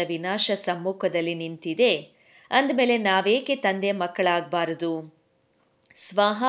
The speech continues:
ಆಗಿಬಿಡಬಾರದು. ಹೇಗೆ ಸ್ವಾಹ ಆಗೋದು, ಹೇಗೆ ವರ್ಗಾವಣೆ ಆಗೋದೆಂದು ಕೇಳ್ತಾರೆ. ಅದಕ್ಕೆ ತಂದೆ ತಿಳಿಸ್ತಾರೆ, ಮಕ್ಕಳೇ, ನೀವು ಈ ಸಾಕಾರ ನೋಡ್ತಾ ಇದ್ದೀರಾ ಅಲ್ವಾ? ಇವರು ತಾವು ಬ್ರಹ್ಮ ಕಲಿಸ್-, ಕಲಿಸುತ್ತಿದ್ದಾರೆ.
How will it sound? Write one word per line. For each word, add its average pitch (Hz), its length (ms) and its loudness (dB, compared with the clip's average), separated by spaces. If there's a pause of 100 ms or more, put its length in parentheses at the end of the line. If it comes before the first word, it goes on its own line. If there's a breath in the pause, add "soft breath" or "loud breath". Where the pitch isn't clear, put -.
(100)
ಆಗಿಬಿಡಬಾರದು. 170 1160 -2 (420 soft breath)
ಹೇಗೆ 262 280 6
ಸ್ವಾಹ 196 460 4
ಆಗೋದು, 175 880 0
ಹೇಗೆ 240 340 6
ವರ್ಗಾವಣೆ 196 600 2
ಆಗೋದೆಂದು 170 680 -2
ಕೇಳ್ತಾರೆ. 165 800 0 (460 soft breath)
ಅದಕ್ಕೆ 285 340 6
ತಂದೆ 226 340 4
ತಿಳಿಸ್ತಾರೆ, 208 640 0
ಮಕ್ಕಳೇ, 202 380 -2
ನೀವು 185 340 -2
ಈ 196 200 -4
ಸಾಕಾರ 208 600 0 (680 soft breath)
ನೋಡ್ತಾ 208 400 2
ಇದ್ದೀರಾ 170 500 2
ಅಲ್ವಾ? 180 600 -2 (240)
ಇವರು 277 320 4
ತಾವು 196 520 2
ಬ್ರಹ್ಮ 185 480 0
ಕಲಿಸ್-, - 600 -4 (400)
ಕಲಿಸುತ್ತಿದ್ದಾರೆ. 170 1200 0